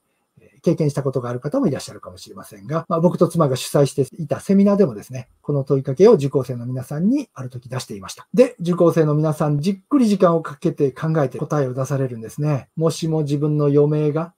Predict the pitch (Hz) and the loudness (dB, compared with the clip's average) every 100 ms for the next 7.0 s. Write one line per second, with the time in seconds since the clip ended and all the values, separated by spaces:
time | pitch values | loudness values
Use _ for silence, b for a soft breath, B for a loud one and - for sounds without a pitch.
0 | _ 151 151 143 139 147 - 156 147 151 | _ -6 -2 -2 -4 -10 -8 -6 -6 -6
1 | 143 147 143 147 202 220 190 196 196 175 | -8 -6 -4 -2 0 0 -2 -2 0 -2
2 | 151 139 - 262 254 147 202 226 214 247 | -6 -8 2 2 2 -2 0 0 0 -2
3 | 262 269 233 240 233 - - 143 120 123 | -2 -2 -4 -2 -4 -4 -4 -4 -6 -14
4 | - 135 160 147 160 151 151 123 - - | -14 -6 -2 -2 -2 -2 -4 -6 -10 -16
5 | 117 113 139 190 190 214 247 208 - 285 | -16 -8 -2 -2 0 0 2 2 4 2
6 | 294 302 285 277 262 - 247 185 101 | 2 -2 -2 -2 -4 -2 0 0 -2